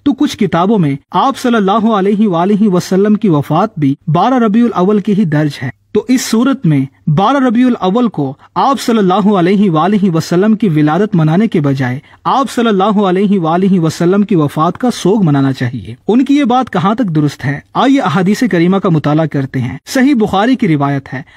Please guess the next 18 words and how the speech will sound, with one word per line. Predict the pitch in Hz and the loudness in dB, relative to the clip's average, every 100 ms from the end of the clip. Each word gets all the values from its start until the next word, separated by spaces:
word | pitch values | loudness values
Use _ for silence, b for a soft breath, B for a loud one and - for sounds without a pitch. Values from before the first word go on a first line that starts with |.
| B | B
आप | 180 262 | -2 -2
सल्लल्लाहु | - 254 214 208 214 | -2 0 2 2 2
अलैहि | 214 190 208 196 | 2 2 2 2
वालैहि | 160 190 202 | 0 2 2
वसल्लम | 180 165 175 180 202 | 2 0 0 0 2
ने | 175 | 2
इरशाद | 160 - 165 190 | 0 -2 -2 -2
फरमाया, | - 165 160 202 143 | -2 0 0 0 -2
"किसी | 269 - 294 | -2 0 0
भी | 277 | 0
ईमान | 202 180 220 208 | 2 2 2 2
वाले | 165 156 | 2 0
के | 147 147 | 0 -2
लिए | 131 120 - - | -2 -6 -12 -2
ये | 233 | 0
बात | 240 254 226 | 2 0 0
दुरुस्त | 180 220 - | 0 -2 0
नहीं | 165 202 147 | 0 2 -2